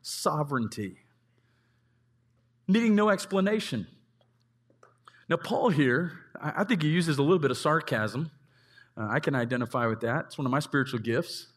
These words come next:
Um, three questions are asked to help us understand the wisdom of God in planning and providing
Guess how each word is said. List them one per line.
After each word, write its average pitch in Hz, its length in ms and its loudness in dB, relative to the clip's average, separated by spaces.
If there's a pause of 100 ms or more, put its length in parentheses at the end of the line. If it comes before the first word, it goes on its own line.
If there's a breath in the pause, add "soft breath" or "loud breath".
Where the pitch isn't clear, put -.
Um, - 320 -8 (1200 soft breath)
three 254 180 2
questions 202 520 2
are 147 100 2
asked 165 320 0
to 175 80 4
help 190 240 2
us 170 200 6
understand 170 600 2
the 143 80 4
wisdom 175 320 4
of 143 140 0
God 156 240 2
in 131 80 -8
planning 175 560 -2
and 131 120 -10
providing 143 840 -2